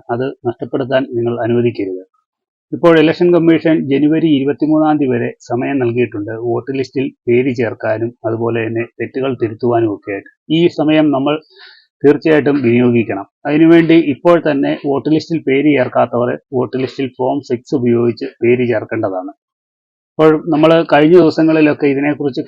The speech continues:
കറക്റ്റായിട്ട് വീഡിയോ ചെയ്തിട്ടുണ്ടായിരുന്നു, എങ്ങനെയാണ് ചെയ്യേണ്ടത്, അതുപോലെ തന്നെ വോട്ട് ലിസ്റ്റിൽ ഫോം സിക്സ്, ഫോം സിക്സ് എ ഒക്കെ ഒരു, ഏഹ്, പൂരിപ്പിക്കേണ്ട കാര്യങ്ങളൊക്കെ. ഇതിനെക്കുറിച്ച് ഞാൻ നേരത്തെ ഒരു വീഡിയോ ചെയ്ത്,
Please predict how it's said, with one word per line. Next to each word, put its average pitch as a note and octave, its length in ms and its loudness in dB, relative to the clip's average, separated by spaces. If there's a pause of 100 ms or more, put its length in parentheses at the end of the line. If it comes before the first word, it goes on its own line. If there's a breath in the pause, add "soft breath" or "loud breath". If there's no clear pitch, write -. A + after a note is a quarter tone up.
കറക്റ്റായിട്ട് C3 460 0 (120)
വീഡിയോ C3 320 2
ചെയ്തിട്ടുണ്ടായിരുന്നു, G#2 680 -4 (320)
എങ്ങനെയാണ് C#3 440 0 (360)
ചെയ്യേണ്ടത്, A#2+ 420 0 (180)
അതുപോലെ B2 280 -2
തന്നെ B2 140 -2 (260)
വോട്ട് C3 280 -6
ലിസ്റ്റിൽ C#3 260 -4 (140)
ഫോം C3 200 -2 (100)
സിക്സ്, B2 300 -6 (140)
ഫോം B2+ 220 -4 (100)
സിക്സ് A#2+ 280 -6
എ C3 160 -2
ഒക്കെ B2+ 180 -6 (320)
ഒരു, B2+ 120 -4 (160)
ഏഹ്, B2 260 -2
പൂരിപ്പിക്കേണ്ട B2 540 -4
കാര്യങ്ങളൊക്കെ. A#2 460 -2
ഇതിനെക്കുറിച്ച് C3+ 440 -2
ഞാൻ C3+ 140 -2
നേരത്തെ C3 300 -4
ഒരു C3 140 0
വീഡിയോ B2+ 320 0
ചെയ്ത്, B2 180 -2